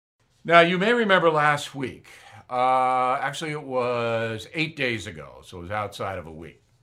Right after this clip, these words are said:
Mister Perspicacious, word of the day, that's me. I am Mister Perspicacious. That's me.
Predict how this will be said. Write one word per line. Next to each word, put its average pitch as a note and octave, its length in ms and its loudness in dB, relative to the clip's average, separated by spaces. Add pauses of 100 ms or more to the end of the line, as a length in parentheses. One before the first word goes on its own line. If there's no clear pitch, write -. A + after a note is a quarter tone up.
(680)
Mister E3 240 -6
Perspicacious, D3 1120 -8
word F2+ 180 -12
of E2+ 80 -16
the F2 60 -14
day, E2+ 320 -12
that's A2+ 260 -8
me. C3 320 -8 (420)
I A#2 200 0
am A2+ 240 -4 (220)
Mister D3+ 800 -4 (280)
Perspicacious. - 1300 -14 (1040)
That's F#2+ 180 -12
me. G2 160 -14